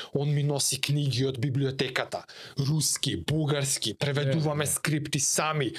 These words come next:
Speaker 1: па почиња интернет, бараме форуми, читам, обсесија, обсесија, не мора да ти објаснам.
Speaker 2: Сте живееле, јаделе?
Speaker 1: Ја и он бевме, буквално, ја идев кај него, спиев у Куманово, таму тренираме, он доаѓаше кај мене, тренираме заедно.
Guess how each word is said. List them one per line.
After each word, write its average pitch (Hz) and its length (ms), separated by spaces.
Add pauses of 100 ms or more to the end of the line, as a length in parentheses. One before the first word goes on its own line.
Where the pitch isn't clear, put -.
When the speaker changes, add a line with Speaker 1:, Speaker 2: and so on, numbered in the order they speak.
(300)
Speaker 1:
па 147 120
почиња 156 500
интернет, 160 600
бараме 151 400
форуми, 156 520
читам, 160 300
обсесија, 190 560
обсесија, 147 460
не 147 80
мора 156 160
да 156 60
ти - 60
објаснам. 135 220
Speaker 2:
Сте 160 120
живееле, 147 580
јаделе? 139 480 (380)
Speaker 1:
Ја 165 340
и 156 160
он 143 160
бевме, 139 280
буквално, 165 540
ја 151 220
идев 147 180
кај 151 140
него, 143 260
спиев 139 400
у 139 60
Куманово, 131 580
таму 131 260
тренираме, 127 460
он 131 140
доаѓаше 131 420
кај 135 140
мене, 127 320 (440)
тренираме 135 500
заедно. 131 600